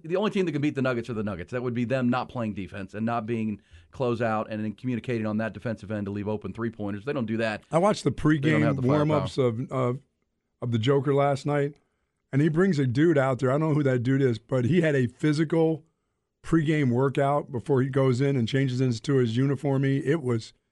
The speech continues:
Speaker 2: I mean, it is, it gets kinda rough underneath there. He gets those high passes, and this dude is on his back and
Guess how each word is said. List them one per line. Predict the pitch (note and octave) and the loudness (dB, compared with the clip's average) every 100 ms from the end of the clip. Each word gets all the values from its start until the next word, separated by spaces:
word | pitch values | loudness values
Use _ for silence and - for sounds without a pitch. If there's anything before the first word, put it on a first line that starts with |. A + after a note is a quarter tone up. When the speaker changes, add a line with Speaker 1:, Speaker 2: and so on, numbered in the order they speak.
| _ _ _ _ _ _ | _ _ _ _ _ _
Speaker 2:
I | C#3 | 0
mean, | C3+ B2 C3 | 2 2 2
it | E3 | 2
is, | C#3 B2 - | 2 -2 -2
it | C#3 C3 - | -4 -2 0
gets | D#3 - | 0 0
kinda | D#3 C3+ | -2 0
rough | A#2+ C#3 C#3 | 2 2 2
underneath | C#3 C#3 C#3 C#3 | 0 2 0 2
there. | C3+ | 2
He | |
gets | C3 C3+ - | 2 -2 0
those | B2+ - | -2 0
high | C#3+ C#3 | 0 0
passes, | A#2+ C#3+ C#3 C#3 A#2+ | 0 0 0 -4 -2
and | C3 | 0
this | B2+ A#2 | 2 0
dude | - D3 | 0 0
is | B2 | 0
on | C3 C3+ | 0 0
his | C3 A2+ | 2 0
back | B2 B2+ C3 | 0 0 0
and | B2+ A#2 | -2 -4